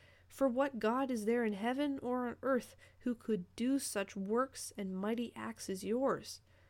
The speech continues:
Please let me go over and see the good land beyond the Jordan,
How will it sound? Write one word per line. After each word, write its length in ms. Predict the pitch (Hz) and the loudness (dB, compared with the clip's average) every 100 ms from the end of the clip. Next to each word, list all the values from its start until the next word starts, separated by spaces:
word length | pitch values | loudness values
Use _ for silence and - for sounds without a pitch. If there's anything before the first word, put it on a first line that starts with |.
| - - | -20 -20
Please 400 | - 262 285 285 | -4 2 4 2
let 100 | 247 | 0
me 140 | 226 196 | -2 -2
go 240 | 208 202 | 2 4
over 240 | 202 190 175 | 2 2 -2
and 120 | 185 | -2
see 280 | - 226 226 | -2 0 0
the 100 | 214 | -2
good 320 | 185 233 208 | 0 -2 0
land 400 | 214 233 226 185 | 0 2 0 0
beyond 380 | 196 190 208 196 | 0 0 0 -2
the 60 | |
Jordan, 520 | 185 214 226 190 165 | -2 0 0 -2 -6